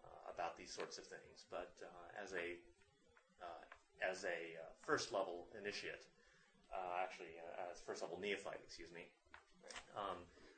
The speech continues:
we, uh, would like to s-, we,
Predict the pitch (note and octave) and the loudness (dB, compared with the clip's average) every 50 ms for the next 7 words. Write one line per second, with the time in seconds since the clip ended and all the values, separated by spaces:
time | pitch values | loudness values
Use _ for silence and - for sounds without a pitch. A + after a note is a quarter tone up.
0 | - - B2+ B2+ C#3 C3+ C3 B2 A#2+ A#2 A2+ G#2+ G2+ G2 G2 F#2 F2+ F2 E2+ E2 | -14 -4 2 4 6 8 8 8 8 8 10 10 12 12 12 12 12 10 10 6
1 | F#2 F#2 - - A2 A#2 A2+ G#2 G#2 G2 G2 - - - - G#2 F2 F2 F2+ - | 4 -2 -8 -10 -2 0 0 6 10 10 10 10 10 4 -2 -4 -4 -4 -4 -6
2 | - - - - - - - - - - - - - - - - B2 | -6 -8 -8 -10 -12 -18 -18 -18 -20 -20 -20 -20 -20 -20 -6 -4 -4